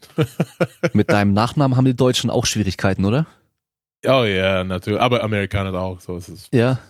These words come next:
Speaker 1: Bin, bin ganz schon gewohnt.
Speaker 2: Also einfach Gwyn.
Speaker 1: <laughs> Gwen, ja. Gwen, wie
Speaker 2: So wie
Speaker 1: Gwen
Speaker 2: Gwen, äh,
Speaker 1: Stefani.
Speaker 2: wie Gwen Stefani.
Speaker 1: Wie
Speaker 2: Okay.
Speaker 1: Gwen Stefani, ja.
Speaker 2: Und was hast
Speaker 1: Tony
Speaker 2: du von den
Speaker 1: Gwynn,
Speaker 2: Deutschen
Speaker 1: Gwen
Speaker 2: schon so
Speaker 1: Stefani.
Speaker 2: gehört?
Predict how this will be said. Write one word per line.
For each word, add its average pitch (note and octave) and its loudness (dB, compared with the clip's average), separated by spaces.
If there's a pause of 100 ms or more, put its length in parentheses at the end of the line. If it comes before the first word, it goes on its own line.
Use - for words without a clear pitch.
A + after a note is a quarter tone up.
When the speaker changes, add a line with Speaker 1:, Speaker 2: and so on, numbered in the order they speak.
Speaker 1:
Bin, F2 -8 (220)
bin G#2 -6
ganz E2 -8
schon F2 -8
gewohnt. E2+ -10 (280)
Speaker 2:
Also B2 0
einfach B2 0
Gwyn. A#2 2 (320)
Speaker 1:
<laughs> - -20
Gwen, C3+ 0
ja. G#2+ -2
Gwen, G#2+ -2
wie A#2 0
Speaker 2:
So B2+ 4
wie B2 6
Speaker 1:
Gwen C#3 4
Speaker 2:
Gwen, C3 4
äh, A2+ 0
Speaker 1:
Stefani. G2+ 0 (140)
Speaker 2:
wie B2+ 0
Gwen A#2+ 2
Stefani. B2 0 (400)
Speaker 1:
Wie A2+ -4
Speaker 2:
Okay. B2+ -2
Speaker 1:
Gwen C#3 2
Stefani, F2+ -4
ja. F#2 -10 (360)
Speaker 2:
Und A2 2
was A2 0
hast A2+ 2
Speaker 1:
Tony A#2 2
Speaker 2:
du A#2+ 2
von A#2 2
den A2+ 2
Speaker 1:
Gwynn, A#2 4
Speaker 2:
Deutschen A#2+ 0
Speaker 1:
Gwen A2+ 0
Speaker 2:
schon B2+ 2
so B2+ 0
Speaker 1:
Stefani. A#2 2
Speaker 2:
gehört? B2+ -2